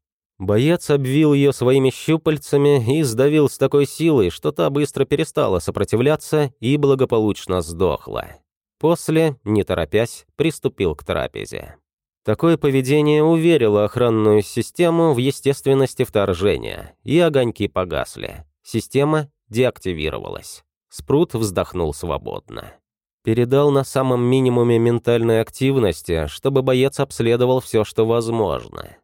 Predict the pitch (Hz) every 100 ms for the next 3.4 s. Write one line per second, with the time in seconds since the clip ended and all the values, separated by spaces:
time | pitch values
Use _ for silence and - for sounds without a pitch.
0 | _ _ 104 - 139 160 156 131 87 78
1 | 80 101 151 - - 160 - 117 - 123
2 | - 113 101 98 101 104 95 62 57 -
3 | - 50 -